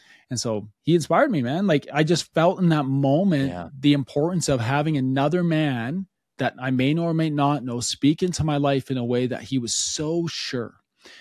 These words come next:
Speaker 1: He was like, he saw something and he said it. So many of us, when we interact with other men, like, we hold back. We wanna, like, talk about the game or talk about the weather or talk about our wives or whatever. But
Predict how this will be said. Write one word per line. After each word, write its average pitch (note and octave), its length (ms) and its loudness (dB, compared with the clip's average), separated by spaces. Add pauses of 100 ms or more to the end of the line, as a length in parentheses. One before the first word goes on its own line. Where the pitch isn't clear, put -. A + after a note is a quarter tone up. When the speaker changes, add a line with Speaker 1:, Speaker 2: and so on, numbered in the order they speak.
(160)
Speaker 1:
He D3+ 120 4
was C#3+ 160 4
like, B2+ 180 -2 (420)
he C#3+ 100 -4
saw D3 440 0
something C#3 800 -4 (100)
and C3 100 -4
he B2+ 100 -2
said A#2+ 380 -2
it. - 200 -16 (460)
So E3 160 2
many F3 220 4
of D#3 120 2
us, D3+ 160 0
when D3 140 0
we C3+ 120 4
interact C3+ 380 0
with B2+ 120 -2
other B2 200 0
men, C#3 460 -2 (260)
like, C#3 160 -2
we D#3 60 0
hold E3 340 0
back. C#3 420 -2
We C3 140 2
wanna, D3 320 0
like, C#3 180 -4
talk C#3 260 -8
about C#3+ 200 -2
the C3+ 80 -4
game A#2+ 640 -4
or A2+ 60 -6
talk A#2+ 180 -8
about B2 160 -6
the C3+ 80 -6
weather A#2+ 560 -2
or A#2 80 -2
talk A#2+ 200 -8
about C#3 180 -2
our C3+ 80 -2
wives A#2+ 800 -2
or G2 120 -4
whatever. C3+ 460 0 (480)
But - 200 0